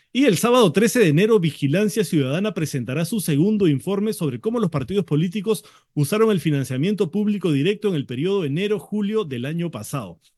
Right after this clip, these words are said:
En entrevista para La República, la abogada Margarita Díaz, directora de la organización, da cuenta de las irregularidades detectadas. Y una de las más llamativas, sin lugar a dudas, es que el prófugo de la justicia, Vladimir Cerrón, sigue cobrando su sueldo de Perú Libre,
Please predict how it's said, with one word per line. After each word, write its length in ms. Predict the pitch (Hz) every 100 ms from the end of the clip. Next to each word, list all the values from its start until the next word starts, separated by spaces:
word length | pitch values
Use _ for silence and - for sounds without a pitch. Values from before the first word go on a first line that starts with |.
| _
En 120 | 147
entrevista 420 | 147 143 175 - 226
para 140 | 202
La 160 | 165 147
República, 600 | 151 208 196 220 247 226
la 120 | 143
abogada 340 | 127 143 196
Margarita 560 | 185 139 123 151 180 170
Díaz, 320 | 202 220 214
directora 460 | 143 117 - 202 202
de 100 | 170
la 80 |
organización, 640 | 143 139 139 160 - 208 220 - _ _
da 140 | 160
cuenta 280 | 170 220 214
de 100 | 214
las 180 | 160 -
irregularidades 760 | 143 135 135 127 127 151 208 185
detectadas. 680 | 175 180 277 143 104 - _ _ _
Y 120 | 160
una 140 | 247
de 80 | 233
las 140 | 143 117
más 220 | 226 214
llamativas, 540 | 233 156 135 226 226
sin 100 | 165
lugar 220 | 135 160
a 80 | 202
dudas, 320 | 185 214 190
es 80 | 185
que 80 | -
el 100 | 175
prófugo 420 | 185 214 247 202
de 60 | 151
la 80 | 123
justicia, 460 | 107 - 196 214
Vladimir 420 | 165 120 123 190
Cerrón, 400 | 202 151 160 214 - _ _ _
sigue 400 | - 254 247 214
cobrando 480 | 165 165 220 226
su 140 | 202 135
sueldo 360 | - 208 208
de 100 | 180
Perú 200 | 123 131
Libre, 460 | 175 202 139 107